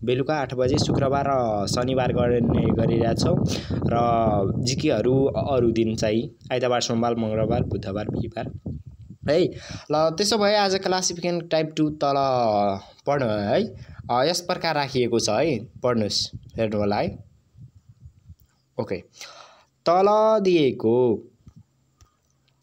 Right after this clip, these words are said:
तल है, यसमा छ, तल दिएको, अ,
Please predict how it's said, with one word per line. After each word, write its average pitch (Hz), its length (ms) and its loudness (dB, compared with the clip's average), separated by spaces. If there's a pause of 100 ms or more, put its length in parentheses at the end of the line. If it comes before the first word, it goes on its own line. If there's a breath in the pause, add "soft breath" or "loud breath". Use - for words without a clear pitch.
(420)
तल 170 560 4
है, 147 260 2 (720)
यसमा 139 280 0
छ, 127 140 -2 (1080 soft breath)
तल 175 480 4
दिएको, 131 1200 2 (500)
अ, 117 320 0